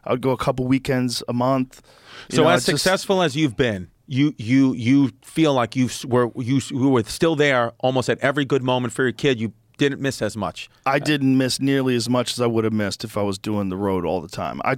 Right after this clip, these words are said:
Speaker 1: I go out of my way to do, uh, little things that my kids do, events, and hang with them, and we have
Speaker 2: Right.
Speaker 1: family time.
Speaker 2: Right.
Speaker 1: We, we try to watch movies together and do stuff together and play together. Like, you gotta, like, have fun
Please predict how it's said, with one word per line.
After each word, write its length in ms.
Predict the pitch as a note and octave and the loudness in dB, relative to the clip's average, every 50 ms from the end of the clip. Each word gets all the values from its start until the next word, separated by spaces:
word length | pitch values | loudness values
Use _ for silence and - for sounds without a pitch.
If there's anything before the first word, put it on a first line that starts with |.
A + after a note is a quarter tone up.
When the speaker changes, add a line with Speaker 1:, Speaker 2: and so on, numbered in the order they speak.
| - - - | -4 -8 -4
Speaker 1:
I 140 | - C3+ C#3 | -4 -4 -4
go 320 | C3+ C3+ - D3+ D3+ C#3+ C#3 | -4 -4 0 0 2 2 2
out 140 | C3 C3 | 2 0
of 60 | B2+ A#2+ | 0 -2
my 100 | A#2 G#2+ | -2 -2
way 480 | A2 G#2 G#2+ A2 A2 G#2+ G#2 G#2 G2+ F#2+ - | 0 0 0 0 0 0 -2 -4 -6 -8 -10
to 100 | - A2 | -10 -10
do, 440 | G2+ - - A2 G#2 G2 F#2+ F#2 - | -10 -6 -4 -4 -4 -4 -4 -6 -8
uh, 120 | - F#2+ - - - - - - _ _ | -8 -10 -12 -12 -20 -20 -20 -20 _ _
little 280 | - A#2+ A#2+ A#2 A2 F#2 | -14 -8 -4 -4 -4 -4
things 400 | - - - A#2+ A2+ A2 G#2+ G#2+ | -6 -8 -6 -4 -4 -4 -4 -4
that 80 | A2 F#2+ | -6 -6
my 120 | G2+ G2 | -6 -8
kids 320 | - - - G#2+ G2+ - | -8 -10 -12 -12 -12 -10
do, 320 | - - A2 A2+ A2 G#2 G2+ | -10 -6 -4 -4 -2 -4 -4
events, 520 | F2+ F#2 G2+ G#2+ A2+ A2 G#2+ A#2 A2 - | -8 -10 -10 -8 -6 -4 -4 -4 -6 -6
and 100 | - - | -10 -14
hang 300 | F2+ F2 A#2 A#2 A2+ A#2 | -12 -8 -6 -4 -4 -2
with 160 | A#2+ A2+ G#2+ | -4 -4 -4
them, 240 | - A#2+ A#2 A2 G#2+ | -4 -6 -4 -4 -6
and 120 | F2 E2+ - - - - - - | -8 -10 -14 -20 -20 -20 -16 -6
we 80 | A#2+ B2+ | 0 0
have 80 | C3 A#2+ | 2 2
Speaker 2:
Right. 60 | G#2+ | 2
Speaker 1:
family 380 | - A#2+ A#2+ A#2+ A#2 A#2 A#2 A2 | 0 -2 -2 0 -2 -2 -4 -4
time. 400 | - B2+ A#2 A2+ A2 G#2+ A2 A2+ | -4 -6 -6 -4 -4 -4 0 0
Speaker 2:
Right. 180 | B2 A#2+ G2+ G2+ | 2 2 0 -2
Speaker 1:
We, 60 | - - - - - - _ - | -6 -12 -18 -20 -20 -20 _ -6
we 80 | C3 C3+ | -6 -4
try 160 | - - D#3 C3+ | 0 0 0 0
to 60 | B2 | 0
watch 240 | A2 G#2 G2+ - - | -2 -4 -6 -6 -2
movies 420 | A#2+ C#3 C#3 C3 B2 B2 B2 A#2 | 0 2 2 2 0 0 -4 -4
together 420 | - B2+ B2 B2 C3 C3 B2 B2 A#2+ | -4 -6 -2 0 0 0 0 -2 -4
and 120 | A2 A2 G#2+ | -6 -6 -2
do 140 | C3+ C3 | -2 -2
stuff 260 | A#2+ - - C3 A#2 - | 0 0 0 -2 -2 0
together 320 | C3+ A#2+ B2 B2+ B2+ A#2 | -2 0 0 2 0 0
and 100 | G#2+ - | -2 -4
play 240 | - - C3+ C3+ C3 | -2 0 0 0 0
together. 380 | B2+ A#2+ B2+ B2+ B2+ B2+ B2+ | 0 0 0 0 0 0 0
Like, 220 | A#2+ B2 B2 B2 - | 0 -2 -2 -4 -8
you 60 | C#3+ | -8
gotta, 280 | - G3 G3+ G#3+ G3 D3+ | -6 -4 -2 0 0 0
like, 200 | C#3 C3+ B2 G#2 | 0 0 -2 -4
have 360 | - - - D#3 D3 B2+ A2 | -6 -8 -4 -2 -2 -2 -2
fun 480 | - - - - A#2+ A#2 A2+ G#2+ G#2 | -6 -18 -4 -2 -2 0 0 -2 -4